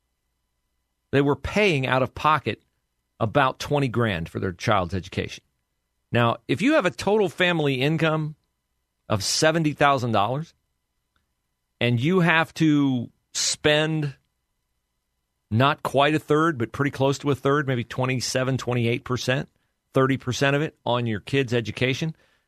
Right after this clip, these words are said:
that tells you a couple things. Number one, it's a big financial sacrifice. Number two,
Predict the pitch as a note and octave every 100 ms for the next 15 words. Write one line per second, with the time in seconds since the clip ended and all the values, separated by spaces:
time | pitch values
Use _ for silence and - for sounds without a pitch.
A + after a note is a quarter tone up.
0 | _ _ _ _ _ _ _ _ _ _
1 | _ _ - C#3+ G3 D#3 D#3+ C#3+ C#3+ G#2
2 | G2 D#2 C#3 E3 F3 A#2+ D#3 E3 E3+ D#3
3 | D3 C3 - C3 - - G#2 - C#3 B2
4 | - G3+ C3